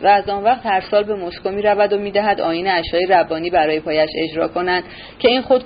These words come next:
کفر است و برای اثبات این ادعا مرا دعوت می‌کند که با هم به مسکو برویم تا این سنگ یادبود و نیز آن توپ فرانسوی را که جزو غنایم جنگ در کرملین مانده نشانم بدهد و به من اطمینان می‌دهد که یازدهمین توپ از دروازهٔ کرملین است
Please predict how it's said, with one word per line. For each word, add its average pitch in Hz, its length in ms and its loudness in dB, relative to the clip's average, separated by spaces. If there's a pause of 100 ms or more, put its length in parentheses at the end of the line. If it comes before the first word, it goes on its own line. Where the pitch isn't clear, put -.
کفر 190 280 0
است 139 280 -6
و 202 100 4
برای 196 360 2
اثبات 202 360 -4
این 247 140 -4
ادعا 233 300 0
مرا 233 240 2
دعوت 175 400 2
می‌کند 220 360 -4
که 214 100 -4
با 175 140 -2
هم 165 180 -4
به 196 100 0
مسکو 170 400 -4
برویم 202 400 2
تا 208 100 -4
این 175 140 -6
سنگ 180 300 -6
یادبود 180 460 0
و 165 120 2
نیز 175 200 -2
آن 196 160 -2
توپ 247 240 0
فرانسوی 165 680 0
را 202 80 0
که 190 160 -6
جزو 170 260 -4
غنایم 165 480 -4
جنگ 185 320 0 (340)
در 196 140 4
کرملین 196 600 -6
مانده 175 260 -6
نشانم 185 520 -4
بدهد 214 380 2
و 196 80 2
به 165 120 -2
من 180 220 -4
اطمینان 175 440 -6
می‌دهد 208 380 0
که 214 100 -2
یازدهمین 170 640 -2
توپ 262 220 -2 (320)
از 202 220 2
دروازهٔ 180 520 2
کرملین 170 640 -2
است - 160 -10